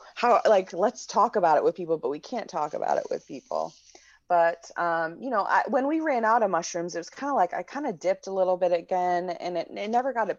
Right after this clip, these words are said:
as bad as it was before, but, like, it definitely had, the depression came back, and I didn't feel,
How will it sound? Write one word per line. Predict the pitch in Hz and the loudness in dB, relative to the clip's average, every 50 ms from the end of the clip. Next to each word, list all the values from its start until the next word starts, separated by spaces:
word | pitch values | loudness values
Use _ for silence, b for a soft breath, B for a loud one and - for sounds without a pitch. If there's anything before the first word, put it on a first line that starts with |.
| _ - | _ -6
as | - 170 165 - | -6 -6 -4 -4
bad | - 165 180 196 | -4 -2 0 0
as | 214 220 196 - - - | 0 -2 -4 -6 -6 -2
it | 175 175 | -2 0
was | 156 160 165 160 160 | 2 2 0 0 -2
before, | - 156 - - 170 165 170 170 170 175 175 | -10 -12 -8 -4 0 2 4 4 4 4 2
but, | 170 165 - - | 2 0 -2 -2
like, | 156 156 | -4 -4
it | 165 156 | -4 -4
definitely | - 180 185 - - 233 226 220 | -4 -4 -4 -4 -6 -8 -6 -6
had, | 208 185 170 160 156 156 156 156 - - _ _ - | -4 -4 -2 -2 0 -2 -2 -4 -8 -20 _ _ -8
the | 165 | -6
depression | 156 170 - - 160 175 - - 190 | -6 -6 -6 -6 -6 -6 -6 -10 -12
came | 180 - 170 160 156 | -10 -10 -12 -10 -6
back, | 143 139 139 139 143 143 143 - | -4 -2 -2 0 -2 -2 -6 -8
and | 143 139 135 139 b b b b b b | -14 -16 -16 -16 b b b b b b
I | b 175 | b -6
didn't | 202 214 220 202 - | -6 -6 -8 -8 -14
feel, | - - 190 175 170 165 165 160 156 156 156 | -14 -10 -6 -2 0 0 0 0 -2 -4 -6